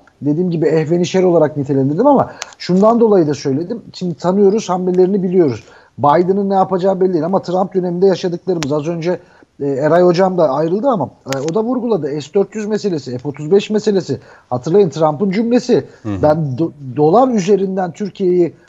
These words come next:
Speaker 1: vururum, ekonominizi çökertirim." dedi mesela. Açık açık.
Speaker 2: Evet.
Speaker 1: Yani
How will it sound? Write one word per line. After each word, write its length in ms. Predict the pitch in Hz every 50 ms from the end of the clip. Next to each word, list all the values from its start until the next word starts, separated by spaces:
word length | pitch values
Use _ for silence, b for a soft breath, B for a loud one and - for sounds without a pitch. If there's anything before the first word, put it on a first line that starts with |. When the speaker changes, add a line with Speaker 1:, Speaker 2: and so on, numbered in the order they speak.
| B B
Speaker 1:
vururum, 340 | 151 170 180 185 180 180 175 180
ekonominizi 580 | 165 139 - 180 180 190 190 196 208 202 277 -
çökertirim." 680 | 240 233 - - 196 180 147 - 165 151 147 135 127
dedi 160 | 123 110 113
mesela. 400 | 110 107 95 - 101 90 80 - _ b b b b b b b b - -
Açık 260 | 143 127 - 156 -
açık. 220 | 120 101 - 98 - _ _ _ _ -
Speaker 2:
Evet. 200 | 113 110 98 95
Speaker 1:
Yani 300 | 107 113 120 123 120